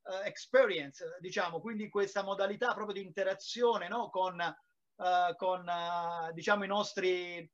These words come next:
amati ospiti, clienti, diciamo, no? Che poi turisticamente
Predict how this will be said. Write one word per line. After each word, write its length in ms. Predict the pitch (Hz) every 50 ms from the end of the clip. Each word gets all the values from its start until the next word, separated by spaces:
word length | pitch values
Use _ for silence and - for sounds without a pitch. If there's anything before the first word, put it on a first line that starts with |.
| _ _ _ _
amati 340 | - 170 180 190 185 185 220
ospiti, 800 | 220 226 240 247 226 - - 202 196 156 180 180 170 170 170 160
clienti, 800 | - 196 202 208 220 233 226 214 196 170 - 190 185 170 165 160
diciamo, 340 | 185 180 - 202 208 196 185
no? 120 | 214 202
Che 180 | - 175 160 -
poi 340 | - 196 202 202 185 185
turisticamente 920 | - 180 180 175 - - 185 180 175 175 190 196 190 165 - 170 160 160